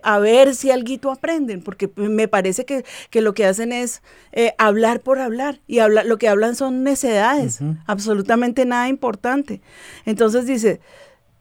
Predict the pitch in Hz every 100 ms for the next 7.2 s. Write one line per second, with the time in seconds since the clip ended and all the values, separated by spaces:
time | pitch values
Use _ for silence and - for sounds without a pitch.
0 | - 240 233 - 277 247 285 311 302 254
1 | 269 - 247 220 208 247 262 254 254 240
2 | 220 233 - - 220 208 185 175 175 190
3 | 185 175 202 202 208 190 190 190 175 185
4 | 196 202 226 208 196 214 190 165 165 170
5 | - 214 220 185 180 226 220 - 240 254
6 | 175 170 160 - 226 277 339 339 349 277
7 | 156